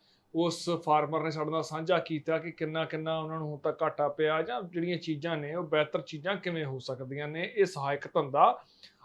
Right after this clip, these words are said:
ਆਰਥਿਕਤਾ ਨੂੰ ਕਿਵੇਂ ਵਧਾ ਸਕਦਾ ਆ। ਪਰ ਉਹਦੇ ਵਿੱਚ ਬਹੁਤ ਸਾਰੇ ਸਵਾਲ ਨਿਕਲ ਕੇ ਬਾਅਦ ਚੋਂ ਸਾਹਮਣੇ ਆ, ਜਿਹੜੇ ਆਮ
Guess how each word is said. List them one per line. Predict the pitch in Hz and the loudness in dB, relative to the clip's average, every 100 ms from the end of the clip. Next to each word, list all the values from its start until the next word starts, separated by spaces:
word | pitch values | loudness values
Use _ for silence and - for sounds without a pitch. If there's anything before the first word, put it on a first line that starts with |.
| - | 8
ਆਰਥਿਕਤਾ | 185 180 180 175 190 | 12 12 10 6 6
ਨੂੰ | 208 214 | 6 4
ਕਿਵੇਂ | 190 185 | 4 2
ਵਧਾ | 180 180 156 | 4 8 8
ਸਕਦਾ | - 127 127 139 | 6 -6 -8 -6
ਆ। | 127 - _ - - | -6 -10 _ -20 4
ਪਰ | 262 | 8
ਉਹਦੇ | 285 302 | 8 8
ਵਿੱਚ | 294 233 | 0 8
ਬਹੁਤ | 262 302 | 8 10
ਸਾਰੇ | 254 262 | 8 6
ਸਵਾਲ | - 196 185 208 220 | 4 12 12 12 12
ਨਿਕਲ | 220 214 196 | 8 6 6
ਕੇ | 190 | 8
ਬਾਅਦ | 185 185 | 8 8
ਚੋਂ | 175 | 6
ਸਾਹਮਣੇ | 160 170 165 147 131 | 0 2 2 -2 -4
ਆ, | 127 | 0
ਜਿਹੜੇ | 165 208 220 | 6 6 8
ਆਮ | - 175 185 | 6 6 4